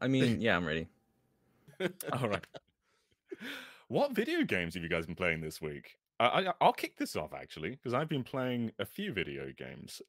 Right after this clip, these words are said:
Speaker 2: Uh, since Embracer acquired the Western studios from Square, like Tomb Raider, Legacy of Kain, I've been going into some of the older Tomb Raider games. So I, I booted up, uh, Tomb Raider Anniversary on three sixty,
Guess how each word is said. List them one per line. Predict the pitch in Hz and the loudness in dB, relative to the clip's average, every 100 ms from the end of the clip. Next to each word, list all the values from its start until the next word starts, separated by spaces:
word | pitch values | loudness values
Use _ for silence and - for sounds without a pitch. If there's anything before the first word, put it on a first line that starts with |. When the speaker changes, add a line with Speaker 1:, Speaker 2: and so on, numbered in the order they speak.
| 117 | 4
Speaker 2:
Uh, | 120 | 4
since | 120 190 202 180 | 4 0 0 -2
Embracer | - 131 92 92 92 95 90 | -2 -2 2 0 0 -2 -2
acquired | - 92 87 80 80 - _ _ _ 87 | 0 0 2 0 -4 -12 _ _ _ -6
the | 87 85 - | -4 -4 -2
Western | 80 101 - 98 | 0 0 0 -4
studios | - 82 76 73 85 | -4 -4 -4 -4 -6
from | 117 | -6
Square, | 104 - 67 80 - | -10 -8 -6 -6 -6
like | 69 76 | -8 -6
Tomb | - 73 69 | -4 -4 -6
Raider, | 67 69 135 _ _ - | -6 -4 -6 _ _ -4
Legacy | 80 78 82 | -2 -2 -4
of | 76 | -6
Kain, | - 71 95 - _ _ _ - | -6 -4 -4 -6 _ _ _ 0
I've | 160 - | 2 2
been | 151 143 | 2 4
going | 127 151 151 | 4 4 2
into | 180 202 | -2 -2
some | 196 131 | -2 0
of | |
the | 90 | 2
older | 78 | 0
Tomb | 78 82 73 | -2 -4 -4
Raider | 67 67 | -6 -8
games. | 69 67 - - - | -12 -12 -14 -14 -4
So | 127 | 2
I, | 131 - | 4 2
I | |
booted | 107 170 180 120 | 2 2 2 2
up, | 120 104 - - | 0 0 -4 2
uh, | 90 85 | 4 4
Tomb | - 127 | 2 -2
Raider | 120 110 98 | 0 0 0
Anniversary | 101 85 80 87 - 73 67 - _ _ _ _ | -2 0 0 0 -2 -8 -10 -16 _ _ _ _
on | 87 90 | -6 -2
three | 90 | -2
sixty, | 82 82 82 - 69 | 2 2 2 -2 -8